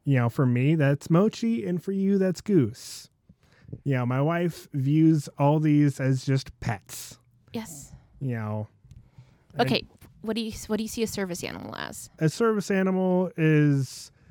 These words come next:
Speaker 1: something that provides, you know, a more crucial service, such as a seeing eye dog. These dogs are, you know, fifty thousand, sixty thousand dollars.
Speaker 2: Mm-hmm.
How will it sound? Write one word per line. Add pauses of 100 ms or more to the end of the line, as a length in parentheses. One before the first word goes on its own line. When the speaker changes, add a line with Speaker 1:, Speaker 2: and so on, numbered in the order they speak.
(180)
Speaker 1:
something
that
provides, (340)
you
know,
a
more
crucial
service, (220)
such
as
a
seeing
eye
dog. (460)
These
dogs
are,
you
know,
fifty
thousand,
sixty
thousand
dollars.
Speaker 2:
Mm-hmm.